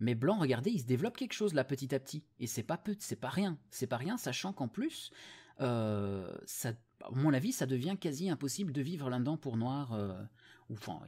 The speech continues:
il y a peut-être une possibilité, hein, euh, par rapport au coin, mais c'est quand même vachement com-,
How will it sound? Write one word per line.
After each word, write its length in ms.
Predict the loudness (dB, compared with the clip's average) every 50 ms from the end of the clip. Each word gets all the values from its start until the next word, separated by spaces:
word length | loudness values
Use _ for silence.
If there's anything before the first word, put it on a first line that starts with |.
| -12 -10
il 80 | -6
y 60 | -6 -6
a 40 |
peut-être 220 | -4 -2 -2 0 0
une 60 | 0
possibilité, 560 | 0 0 0 0 0 0 0 -2 0 0 2
hein, 260 | 2 4 4 4 4
euh, 180 | 4 4 4 2
par 180 | 0 0 -2 -2
rapport 260 | -2 -2 0 0 -2
au 80 | -2
coin, 180 | -2 -2 0 0
mais 300 | 2 4 4 4 2 2
c'est 180 | 0 -2 -4 -2
quand 100 | 0 2
même 120 | 4 4
vachement 320 | 4 2 0 0 0 -2 -2
com-, 160 | -2 -4 -8